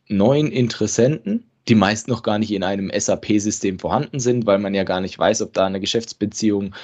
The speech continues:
entstehen kann oder, äh, oder auch nicht, hat man dann meistens, sag ich jetzt mal, in einem, in dem Marketing Automation Tool,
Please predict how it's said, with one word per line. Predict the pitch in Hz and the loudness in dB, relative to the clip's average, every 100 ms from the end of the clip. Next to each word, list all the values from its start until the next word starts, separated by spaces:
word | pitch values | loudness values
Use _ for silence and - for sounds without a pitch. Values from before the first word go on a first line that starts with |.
| - | -6
entstehen | - 98 - 101 120 | -4 -4 2 4 4
kann | 139 120 113 | 2 0 0
oder, | 101 92 92 | 0 -2 -4
äh, | - 101 90 | -2 -2 -2
oder | 98 | 2
auch | 90 - | 0 2
nicht, | 110 - - - - | -2 -2 -10 -20 -12
hat | - 110 | -6 -2
man | 131 | 0
dann | 117 | 2
meistens, | 110 107 110 117 113 - _ _ | 4 2 0 -6 -6 -12 _ _
sag | 117 | 0
ich | 110 | 0
jetzt | 107 | 0
mal, | 113 101 | -2 -2
in | |
einem, | 90 98 98 98 | -2 -2 -2 -4
in | 101 | -4
dem | 98 | -2
Marketing | 95 85 107 - 104 | 2 2 0 -2 0
Automation | 92 92 95 120 143 160 | 0 0 2 2 2 -4
Tool, | - 160 196 | 0 0 0